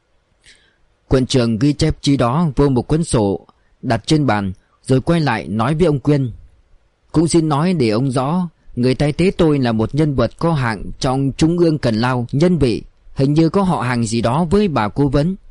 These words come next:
Điện bàn được người ta chú ý lắm. Tôi nói vậy chắc ông hiểu, giữa là hai người chia tay nhau." Lê Vân nuốt nước miếng ừng ực ngưng kể.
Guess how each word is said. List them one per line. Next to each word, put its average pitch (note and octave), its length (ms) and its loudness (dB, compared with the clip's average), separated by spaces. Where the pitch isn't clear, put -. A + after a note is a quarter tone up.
Điện C#3 240 0
bàn A#2+ 300 0
được C3+ 180 -2
người C3 220 0
ta C3+ 160 -2
chú D3+ 180 0
ý E3+ 160 2
lắm. E3 280 -4
Tôi D#3+ 120 4
nói G3 200 2
vậy A2 340 -2
chắc - 160 -4
ông D#3+ 160 0
hiểu, G#2 320 0
giữa D3+ 200 2
là A#2+ 320 -2
hai D3+ 220 -2
người B2+ 240 2
chia C#3 200 0
tay C3 180 -2
nhau." B2+ 340 -4
Lê C3 160 2
Vân A#2+ 280 2
nuốt C#3 160 2
nước C#3+ 140 -2
miếng D#3 260 2
ừng B2+ 220 0
ực A#2+ 240 -2
ngưng D3 260 2
kể. G2+ 300 -2